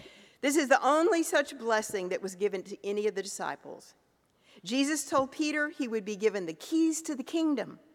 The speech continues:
deciding who's gonna get into heaven. However, if it's Peter who is the rock upon which God's power and holiness will be revealed,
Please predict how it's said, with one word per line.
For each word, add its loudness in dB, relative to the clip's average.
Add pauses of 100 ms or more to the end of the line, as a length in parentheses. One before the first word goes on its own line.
(520)
deciding 4 (220)
who's 2
gonna 2
get -4
into 0
heaven. -8 (1400)
However, 4 (320)
if 0
it's -4
Peter 2 (120)
who -4
is -6
the -2
rock -2
upon -2
which -4
God's -2
power 0
and -8
holiness -4
will -6
be -6
revealed, -6